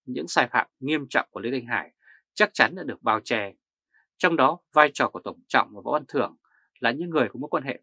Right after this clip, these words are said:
mật thiết với ông Lê Thanh Hải là không thể bỏ qua. Phải chăng trong cao trào của cuộc chiến đấu giữa Tô Lâm và Tổng Trọng thì Tô Đại Tướng tiện tay dắt dê cho lật lại hồ sơ của Hai Nhật để làm rõ trách nhiệm của hai nhân vật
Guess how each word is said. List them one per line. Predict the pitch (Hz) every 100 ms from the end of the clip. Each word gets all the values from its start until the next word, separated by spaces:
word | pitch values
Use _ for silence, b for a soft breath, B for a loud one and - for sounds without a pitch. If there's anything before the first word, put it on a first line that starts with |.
| -
mật | 117 -
thiết | - 208 -
với | -
ông | 135
Lê | 135 131
Thanh | 117
Hải | 123 87 - _ b b -
là | 107
không | - 160 139 120 -
thể | 98 - _
bỏ | 104 85
qua. | - 101 92 - _ _ _ _ _ _ _ _ _ _ _ _ _
Phải | 123
chăng | 104 135 120 107 _
trong | 151 139
cao | 151 143
trào | 139 107
của | 85
cuộc | - -
chiến | - 120
đấu | 113 143 -
giữa | 127 127 143 -
Tô | 127
Lâm | 127 123 107
và | 90
Tổng | 92 -
Trọng | - 92 - b b b b _
thì | 131
Tô | 127 175
Đại | - -
Tướng | 123 151 - _ _
tiện | 156 - _
tay | 147 123 113
dắt | _ 117 165
dê | 120 123 104 95 _
cho | 147 131 117
lật | 123 -
lại | 123 -
hồ | _ 131 123
sơ | - 170
của | 160 113
Hai | 151
Nhật | 147 120 - _
để | -
làm | 110 101 90
rõ | - 160
trách | - 214
nhiệm | 143 -
của | - -
hai | - 131
nhân | 127
vật | 113